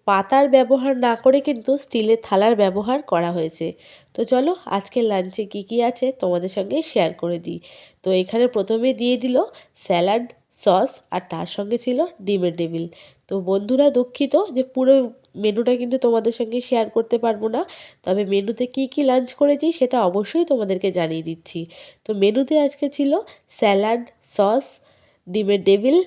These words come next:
তার সঙ্গে ছিল মটন বিরিয়ানি, চিকেন চাপ, চাটনি আর পাঁপড়। তো আজকের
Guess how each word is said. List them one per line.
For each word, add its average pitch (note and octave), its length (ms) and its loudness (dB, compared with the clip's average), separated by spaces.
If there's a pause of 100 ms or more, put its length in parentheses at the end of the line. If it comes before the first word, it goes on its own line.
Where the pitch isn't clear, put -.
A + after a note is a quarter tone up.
(260)
তার F#3+ 220 0
সঙ্গে G#3+ 300 -2
ছিল G#3+ 140 0 (140)
মটন F3+ 280 -4 (100)
বিরিয়ানি, G3 460 0 (320)
চিকেন D4 340 0 (120)
চাপ, A#3+ 180 -2 (500)
চাটনি G3 440 -2 (320)
আর F#3 80 -4 (100)
পাঁপড়। E3 360 -6 (420)
তো - 40 -12 (180)
আজকের C4 340 -2